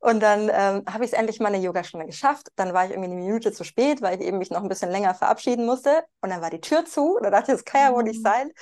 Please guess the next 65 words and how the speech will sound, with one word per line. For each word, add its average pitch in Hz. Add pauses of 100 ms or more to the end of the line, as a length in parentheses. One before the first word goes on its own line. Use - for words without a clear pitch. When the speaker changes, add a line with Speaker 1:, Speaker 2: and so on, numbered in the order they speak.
(220)
Speaker 1:
Jetzt 214
habe 233
ich 240
endlich 254
mal 220
Zeit.“ 247
Und -
dann 214
ist 214
die 190
Tür 269
zu. -
Ich -
verstehe 254
es 277
natürlich, 247
ne, 240
dass 196
es 202
viel, 190 (400)
dass 185
es 190
für 190
die 240
Entspannung 233
beiträgt, 190
wenn 165
dann 160
der 165
Raum 185
irgendwann 175
zu 247
ist 190
und 165
dann 175
niemand 185
noch 165
zu 175
spät 185
reinkommt. 208
Und 180
ich -
finde 208
aber, 185 (400)
mm, 180
gerade 190
diese 180
Flexibilität 202
hat 196
gefehlt, 233
die 190
man 185
im 185
Familienalltag 190
einfach 180
braucht, 220
sondern 175
auch 175
dieses 180
kreative 180
Umdenken. 170
Das 170
war -
auch 202
was, 190